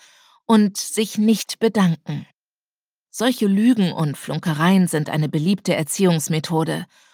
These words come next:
und eine Form des Machtmissbrauchs. Dasselbe gilt für Sätze wie, „Weil ich das so will.“ Genau wie beim Liebesentzug verhindern wir damit, dass das Kind uns versteht.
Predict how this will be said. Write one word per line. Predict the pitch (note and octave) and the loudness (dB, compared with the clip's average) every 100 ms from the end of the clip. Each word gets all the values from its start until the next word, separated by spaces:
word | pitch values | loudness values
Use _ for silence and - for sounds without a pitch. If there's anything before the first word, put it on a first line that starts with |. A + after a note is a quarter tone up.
| _ - | _ 0
und | B3+ C#4 - | 2 2 2
eine | A#3 A#3 | 2 2
Form | - F3 D#3+ D#3 | 2 0 0 -2
des | D#3 G3+ - | -4 -4 -2
Machtmissbrauchs. | G3+ E3+ - D3+ C#3+ D3 C#3 A2+ - - - _ _ _ _ _ _ - | -2 -2 -4 -6 -6 -8 -8 -8 -12 -16 -16 _ _ _ _ _ _ -14
Dasselbe | F#3+ - F#3 F#3+ F#3 | -10 -2 0 2 2
gilt | F3 D#3 | 2 -2
für | E3 | -4
Sätze | C#3+ F#3 - F#3 | -2 -2 -2 -2
wie, | E3 E3 E3 - _ _ _ | 2 2 0 -6 _ _ _
„Weil | - A3+ | -2 0
ich | A3 | 2
das | A3+ G3+ | 2 2
so | A3 G3 | 2 2
will.“ | F3 D3+ - _ _ _ _ _ - | 2 0 -8 _ _ _ _ _ -6
Genau | G3+ F#3+ B3 | 0 2 2
wie | B3 | -2
beim | G3+ F#3+ F3 | 2 2 2
Liebesentzug | F#3+ A3+ F#3 - D#3+ - F3 - | 2 -2 -2 -2 -4 -2 -4 -2
verhindern | F3+ E3+ A#3 A3+ F#3+ | -4 -2 0 2 2
wir | F3 | 2
damit, | F3 G3+ G#3 F#3+ - _ _ _ | 0 2 4 2 0 _ _ _
dass | - G3+ | -4 -2
das | A3 G#3 | -2 -4
Kind | - G3+ | -2 -2
uns | - F3+ | 0 -2
versteht. | - A3+ - G#3+ D3 - | -2 -4 -2 -4 -6 -14